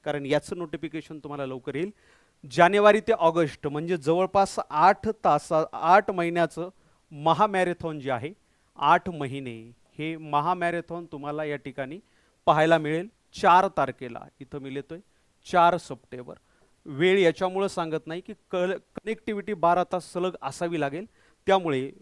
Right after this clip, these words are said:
दो-, दोन किंवा तीन तारखेला लिंक तयार होईल तेव्हा तुम्हाला त्याची वेळ कळेल. ठीक आहे? हा सगळं, सगळ्या वि-, सगळ्या परीक्षांसाठी करंट अफेअरचं हे सेमिनार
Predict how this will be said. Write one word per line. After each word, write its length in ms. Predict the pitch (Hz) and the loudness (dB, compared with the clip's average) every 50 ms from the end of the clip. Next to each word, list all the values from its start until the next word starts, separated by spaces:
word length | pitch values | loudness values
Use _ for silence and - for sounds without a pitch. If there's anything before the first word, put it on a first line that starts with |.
| _ _ _ _ | _ _ _ _
दो-, 400 | 139 _ - 180 180 175 175 151 | _ _ -6 -4 -4 -4 -4 -4
दोन 260 | 143 180 208 233 247 | -4 -4 -4 -4 -4
किंवा 160 | - 240 233 226 | -4 -4 -4 -4
तीन 160 | 220 208 208 196 | -4 -6 -2 0
तारखेला 320 | 202 190 180 175 196 196 190 | 0 0 0 -2 -2 -2 -2
लिंक 260 | 180 180 185 175 185 180 | -2 -2 -4 -4 -6 -4
तयार 140 | 180 175 170 | -2 -2 0
होईल 220 | 160 170 190 185 180 | 0 -2 -4 -4 -4
तेव्हा 160 | 165 160 160 156 | -4 -4 -6 -6
तुम्हाला 220 | 160 156 156 151 | -8 -6 -6 -6
त्याची 260 | 156 147 143 - - 147 | -6 -6 -10 -10 -10 -6
वेळ 200 | 139 156 180 208 - _ _ _ _ _ _ _ _ | -6 -6 -6 -8 -12 _ _ _ _ _ _ _ _
कळेल. 260 | - 147 147 135 107 85 - _ _ _ _ _ - | 0 2 2 2 0 -2 -10 _ _ _ _ _ -6
ठीक 140 | 175 170 | 0 0
आहे? 100 | 208 226 - - _ _ _ _ _ _ _ _ _ _ _ _ _ _ _ _ _ _ _ _ _ _ _ _ _ _ _ _ _ - | 0 0 0 -6 _ _ _ _ _ _ _ _ _ _ _ _ _ _ _ _ _ _ _ _ _ _ _ _ _ _ _ _ _ 0
हा 140 | 214 226 | 2 2
सगळं, 340 | 208 - - 202 208 226 226 | 2 2 -2 2 4 4 4
सगळ्या 360 | 208 - - 214 220 247 247 | 4 2 -2 2 4 6 6
वि-, 220 | 240 214 185 170 165 | 6 4 0 -6 -8
सगळ्या 440 | - - - - 208 190 240 262 247 | -12 -8 -6 -6 -4 2 4 4 4
परीक्षांसाठी 800 | - 226 202 214 165 - 202 202 190 - 196 180 - 214 214 208 | 4 2 0 0 -2 -4 -6 -6 -4 -4 -4 -6 -6 -8 -8 -6
करंट 340 | - 202 175 180 165 - | -6 -6 -6 -4 -4 -4
अफेअरचं 380 | 170 160 - 175 165 156 - 180 | -4 -4 -4 -10 -10 -10 -10 -10
हे 180 | 156 147 170 165 | -6 -6 -6 -6
सेमिनार 480 | - - 151 139 147 139 143 170 202 | -6 -8 -10 -10 -8 -8 -8 -8 -10